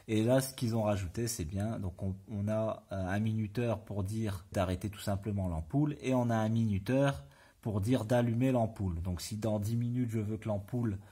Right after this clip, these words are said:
euh, s'allume, peut-être pour me rappeler quelque chose, ben, je peux le faire. Ensuite, on a une option, euh, de musique. Donc là, ils mettent encore ça en bêta. Ça va utiliser le micro de votre téléphone. On peut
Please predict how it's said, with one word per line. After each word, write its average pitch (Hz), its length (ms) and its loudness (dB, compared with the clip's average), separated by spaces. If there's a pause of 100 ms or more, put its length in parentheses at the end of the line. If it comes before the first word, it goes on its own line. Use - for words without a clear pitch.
(300)
euh, 95 140 2
s'allume, 104 420 4
peut-être 113 400 0
pour 110 160 -2
me 110 140 2
rappeler 101 360 0
quelque 95 360 -2
chose, 143 420 0 (320)
ben, 104 160 4
je 87 100 2
peux 135 240 2
le 123 120 4
faire. - 460 -6
Ensuite, 165 420 2
on 151 80 2
a 147 80 4
une 143 120 4
option, 160 460 -2 (140)
euh, 117 240 4
de 123 140 6
musique. 131 720 0 (120)
Donc 107 180 -4
là, 160 140 4
ils 160 100 2
mettent 156 220 0
encore 143 360 2
ça - 140 4
en 131 80 6
bêta. 139 560 6 (160)
Ça 139 160 4
va 131 100 8
utiliser 143 540 6
le 156 140 8
micro 165 420 6
de 175 100 6
votre 160 200 4
téléphone. 139 560 4
On - 20 -8
peut 113 240 -4